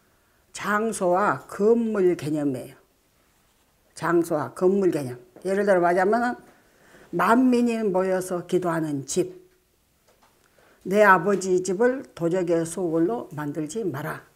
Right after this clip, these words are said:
그러니까 장소와 건물 개념인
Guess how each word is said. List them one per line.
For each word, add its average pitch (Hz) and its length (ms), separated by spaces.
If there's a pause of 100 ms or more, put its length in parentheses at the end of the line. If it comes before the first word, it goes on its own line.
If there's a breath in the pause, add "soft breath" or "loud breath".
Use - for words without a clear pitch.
(720 soft breath)
그러니까 139 240
장소와 208 1080 (440 soft breath)
건물 247 640
개념인 160 840